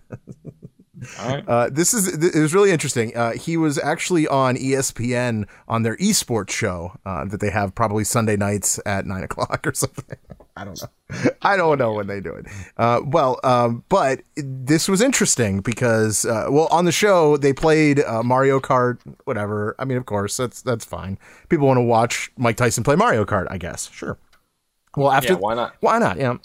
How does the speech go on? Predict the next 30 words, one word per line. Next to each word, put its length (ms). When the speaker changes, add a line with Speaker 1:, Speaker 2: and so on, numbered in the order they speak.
Speaker 1:
After 280
that, 260
uh, 180
there 140
was 160
a 60
little 120
bit 120
of 80
an 80
interview, 260
and, 560
uh, 400
the, 400
the, 220
the 100
host 320
of 80
the 80
show, 460
uh, 260
pointed 400
out 260
something 680
that 480
apparently 380
he 180
didn't 300
know 200
about, 340